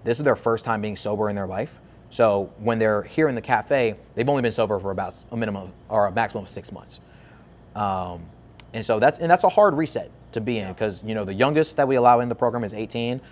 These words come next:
Speaker 1: and there's no age limit. So we've had a girl who was seventeen who was turning eighteen while she was here in the program. I think the oldest person we had was a seventy-eight-year-old man,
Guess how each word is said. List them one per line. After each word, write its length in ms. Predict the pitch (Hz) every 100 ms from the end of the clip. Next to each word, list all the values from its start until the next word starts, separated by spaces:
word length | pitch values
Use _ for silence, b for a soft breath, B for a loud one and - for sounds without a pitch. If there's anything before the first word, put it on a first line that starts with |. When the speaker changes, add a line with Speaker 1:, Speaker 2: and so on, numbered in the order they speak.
| B B
Speaker 1:
and 160 | 113 107
there's 340 | 98 92 -
no 240 | 104 107
age 140 | 101 92
limit. 180 | 95 90
So 80 |
we've 240 | 92 101 120
had 360 | 120 117 110 - B B B - - -
a 80 |
girl 260 | 101 110 113
who 80 | 104
was 120 | 92
seventeen 560 | - 110 117 117 127 117
who 60 |
was 100 | 98
turning 220 | - 107 -
eighteen 320 | 104 - 110
while 120 | 98
she 120 | -
was 100 | 104
here 140 | - 110
in 60 |
the 60 | 117
program. 500 | 135 135 135 135 147 B B B
I 60 |
think 140 | 107 107
the 80 | 104
oldest 600 | 104 104 107 - - - -
person 260 | 107 101 107
we 60 |
had 280 | 101 98 95
was 320 | 95 92 90
a 80 | 92 90 90 90 92 95 - -
seventy-eight-year-old 680 | - - 107 107 101 107 104
man, 260 | 110 113